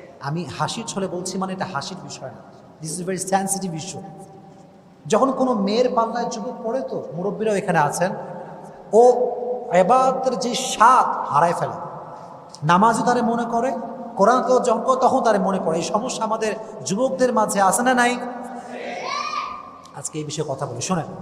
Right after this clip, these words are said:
মনোযোগ দিয়ে শোনেন। হারাম রিলেশনশিপ ছিল, ভুলে গেছেন, ফিরে আসছেন, এটার জন্য আগেই পড়েন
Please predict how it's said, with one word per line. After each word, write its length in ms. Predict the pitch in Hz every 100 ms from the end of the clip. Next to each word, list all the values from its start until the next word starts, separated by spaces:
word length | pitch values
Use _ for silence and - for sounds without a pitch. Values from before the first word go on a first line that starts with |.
| 160
মনোযোগ 260 | 165 160
দিয়ে 120 | 156 143
শোনেন। 200 | 139 - - - - - - - - - - _ _ _ _ _ _ _ _ _ _ _ -
হারাম 320 | 160 175 160
রিলেশনশিপ 500 | 170 170 185 170 - -
ছিল, 340 | - 165 156 156 170
ভুলে 220 | 160 185
গেছেন, 440 | 170 175 175 175 - - -
ফিরে 240 | - 175
আসছেন, 400 | 185 - - 208 -
এটার 260 | 165 196
জন্য 380 | - 202 208 240 - - - - -
আগেই 300 | 175 240 240
পড়েন 240 | 202 185